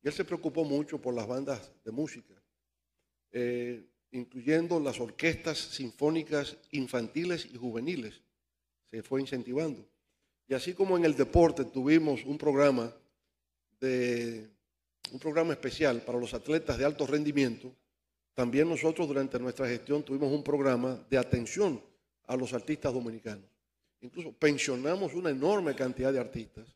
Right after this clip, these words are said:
que lo veíamos en una situación personal, eh, muy endeble, muy vulnerable, y ellos fueron atendidos adecuadamente, eh, porque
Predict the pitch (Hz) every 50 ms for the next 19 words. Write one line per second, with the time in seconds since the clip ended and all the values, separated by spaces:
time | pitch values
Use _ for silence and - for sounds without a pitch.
0 | _ _ _ _ _ _ _ - - 139 135 127 123 123 139 180 196 170 143 123
1 | - - 123 127 143 151 139 - 143 123 131 120 - 127 127 131 135 123 - -
2 | 123 117 - 120 110 113 127 139 135 120 113 127 - _ _ _ _ _ _ _
3 | _ - - 117 117 117 117 123 143 143 127 120 117 131 143 143 120 113 113 110
4 | 113 127 139 131 135 127 123 120 135 143 120 117 120 120 117 - _ _ _ _
5 | _ _ _ - 127 135 151 143 147 156 156 151 147 139 147 131 120 123 165 214
6 | 202 156 120 104 - - - 117 113 113 - 131 131 131 123 117 117 120 117 -
7 | - 123 127 _ _ _ _ _ _ _ _ _ - 110 117 113 113 110 - -
8 | 127 123 - 123